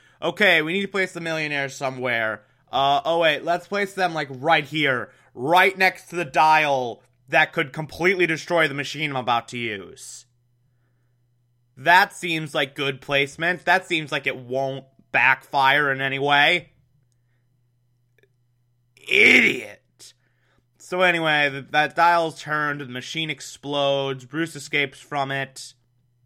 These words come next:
Uh, he unties everyone, blah, blah, blah, blah, blah. They start to run out of the room, but Egghead's like,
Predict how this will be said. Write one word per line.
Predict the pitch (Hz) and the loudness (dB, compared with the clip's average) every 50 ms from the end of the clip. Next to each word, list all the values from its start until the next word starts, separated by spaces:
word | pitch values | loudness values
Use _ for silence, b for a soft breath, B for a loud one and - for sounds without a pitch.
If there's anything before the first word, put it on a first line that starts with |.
| _ _ _ _ _ _ _ _ _ _ _ _ _ _ _ b b b b b b b b b b b | _ _ _ _ _ _ _ _ _ _ _ _ _ _ _ b b b b b b b b b b b
Uh, | - 117 120 117 | -4 -2 0 0
he | 120 127 | 2 2
unties | 135 143 143 139 131 131 143 143 139 139 135 135 135 135 135 127 127 | 2 0 0 -2 -6 -4 0 2 4 4 6 4 4 2 0 -2 -2
everyone, | 139 135 135 127 135 131 135 135 135 131 131 131 127 127 127 127 123 | -4 -4 -2 -2 -4 -4 -4 -2 -2 -2 -2 -2 -2 -4 -4 -6 -6
blah, | 120 120 113 | -4 -4 -4
blah, | 113 113 | -6 -6
blah, | 107 110 | -10 -10
blah, | 107 110 110 | -10 -10 -6
blah. | 131 139 139 139 131 | -2 0 0 0 0
They | 120 117 | -2 -4
start | - 147 131 - | -6 -6 -6 -6
to | 131 | -6
run | 131 131 127 | -6 -6 -6
out | |
of | 123 113 | -6 -8
the | 117 | -6
room, | 131 143 143 143 139 127 | -6 -6 -4 -6 -6 -6
but | 131 123 | -4 -2
Egghead's | 131 139 131 127 127 131 - | -2 -2 -2 -4 -6 -6 -4
like, | 135 131 127 - | -6 -6 -6 -6